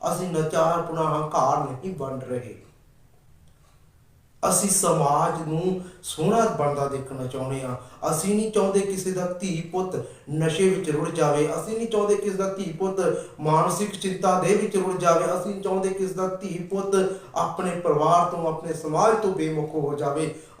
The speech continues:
ਅਸੀਂ ਚਾਹੁੰਦੇ ਹਾਂ ਹੱਸਦਾ ਵੱਸਦਾ ਸਮਾਜ ਰਹੇ। ਅਸੀਂ ਕੀ ਸਮਾਜ ਨੂੰ ਦੇਣਾ ਚਾਹੁੰਦੇ ਤੇ ਅਸੀਂ ਸਮਾਜ ਨੂੰ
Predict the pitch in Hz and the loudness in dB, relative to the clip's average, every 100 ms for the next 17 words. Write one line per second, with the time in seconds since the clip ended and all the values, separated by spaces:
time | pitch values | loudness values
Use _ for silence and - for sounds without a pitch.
0 | 190 208 202 180 175 185 196 - 180 185 | -4 -2 -2 -2 0 2 2 4 4 6
1 | 190 160 208 214 226 - 165 143 143 135 | 4 4 4 6 4 4 0 -2 -2 -2
2 | 131 117 - - - _ _ _ _ _ | -2 -6 -10 -20 -20 _ _ _ _ _
3 | _ _ _ _ _ _ _ _ _ _ | _ _ _ _ _ _ _ _ _ _
4 | _ - 214 247 - 247 254 - 190 170 | _ 2 2 2 0 0 2 4 6 6
5 | 170 170 160 160 156 156 156 160 160 - | 6 2 0 2 2 2 0 0 -2 -6
6 | 160 160 151 156 160 | -8 -2 0 0 -4